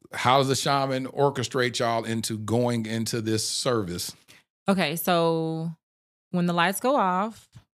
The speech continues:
Speaker 2: there's this shaker. He brings everybody in. There's
Speaker 1: I've
Speaker 2: this
Speaker 1: seen that on
Speaker 2: shaker.
Speaker 1: t-, I've seen that in movies before.
Speaker 2: Okay, so you go around the circle and you introduce yourself and you say, "What are, what are your intentions?" Everybody goes around,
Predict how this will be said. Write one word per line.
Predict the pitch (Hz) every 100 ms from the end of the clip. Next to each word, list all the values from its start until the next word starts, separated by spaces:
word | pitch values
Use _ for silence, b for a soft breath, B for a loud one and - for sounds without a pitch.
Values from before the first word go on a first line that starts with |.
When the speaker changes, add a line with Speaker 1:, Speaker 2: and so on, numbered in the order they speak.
| _
Speaker 2:
there's | 180 180
this | 185 185
shaker. | 208 180 - 151 175 156 _ _ -
He | 165
brings | 165 160 160
everybody | 170 185 190 175
in. | 165 -
There's | 160
Speaker 1:
I've | 90
Speaker 2:
this | 175
Speaker 1:
seen | 110
that | 113
on | 120
Speaker 2:
shaker. | 170
Speaker 1:
t-, | 101
I've | 98
seen | 113
that | 117
in | 120
movies | 127 107 92
before. | 95 101 92 _ _ -
Speaker 2:
Okay, | 165 160 -
so | - 190 170 165 160 160 165 160 _ _ _ _ _ _ _ _ -
you | 185
go | 180 190
around | 214 233
the | 262
circle | - 180 180 170 165 180 170 165 _
and | 170 160 160 165
you |
introduce | 139 165 185 180 185 202
yourself | 202 196 196 214
and | 165
you | 170
say, | 170 151 151 156 160 _ _
"What | 151 160
are, | 180
what | 170 175
are | 190
your | 180
intentions?" | 180 165 156 170 170 - _ _ _
Everybody | 160 175 180 180
goes | 180 185
around, | 180 180 185